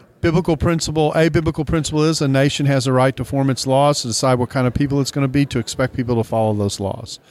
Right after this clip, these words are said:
But the tension is the compassion that's supposed to be shown to the foreigner.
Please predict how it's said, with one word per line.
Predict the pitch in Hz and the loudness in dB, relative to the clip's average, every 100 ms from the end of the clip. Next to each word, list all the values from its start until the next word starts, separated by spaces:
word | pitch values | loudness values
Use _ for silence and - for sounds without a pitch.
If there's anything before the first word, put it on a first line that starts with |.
| - - - - - | -20 -20 -20 -6 -2
But | 143 | -2
the | 139 | -2
tension | - 180 185 - 156 | 0 0 2 0 2
is | 135 127 123 - | 2 2 2 -2
the | 127 127 | -2 -2
compassion | - 123 113 147 147 151 135 | -2 -4 -2 2 2 2 0
that's | 117 - | -2 -2
supposed | 110 120 - | -2 -2 -2
to | 117 | -2
be | 113 | -2
shown | - 123 123 120 | -2 -2 0 0
to | 120 | -2
the | 107 | -4
foreigner. | - 131 143 151 | -2 0 2 2